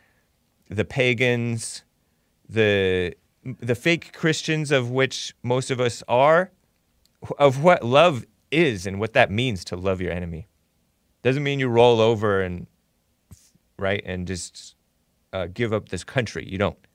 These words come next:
Anyways, um, I heard that there's a crazy crackdown on churches, by the way.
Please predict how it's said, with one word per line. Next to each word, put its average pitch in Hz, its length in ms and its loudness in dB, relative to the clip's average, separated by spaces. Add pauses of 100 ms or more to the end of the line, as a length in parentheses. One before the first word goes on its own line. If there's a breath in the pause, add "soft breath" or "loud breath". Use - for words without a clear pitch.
(1040)
Anyways, 92 440 -2 (680)
um, 95 400 2 (180)
I 127 80 4
heard 175 180 4
that 139 80 -8
there's 127 180 2
a 110 40 -4
crazy 135 400 -2
crackdown 110 540 2
on 92 160 -2
churches, 92 640 -8
by 87 180 -2
the 87 80 -4
way. 85 240 -4